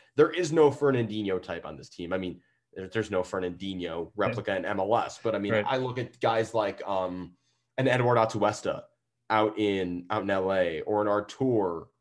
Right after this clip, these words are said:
Speaker 1: in Columbus. There is not, that guy does not exist on this roster. Now,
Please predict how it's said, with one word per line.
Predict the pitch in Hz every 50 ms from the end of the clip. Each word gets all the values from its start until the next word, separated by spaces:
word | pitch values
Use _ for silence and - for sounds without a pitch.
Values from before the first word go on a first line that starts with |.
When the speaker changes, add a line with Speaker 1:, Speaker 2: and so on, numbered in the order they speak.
| _ _ -
Speaker 1:
in | 101 98 98
Columbus. | - - 104 104 101 98 90 80 80 - -
There | - - 147 147
is | 151 143 127
not, | 151 156 156 151 -
that | 127 147 165 151 - 120
guy | 131 135 135 120 107 101 92 82 78 78 - - _ _ _ _ _ _ _ _ _ -
does | 135 131 113
not | 123 120 117 107
exist | 101 90 92 95 90 - -
on | 73 64
this | 64 - - -
roster. | 90 78 69 - - - 65 57 - -
Now, | 120 120 120 110 104 95 92 87 - -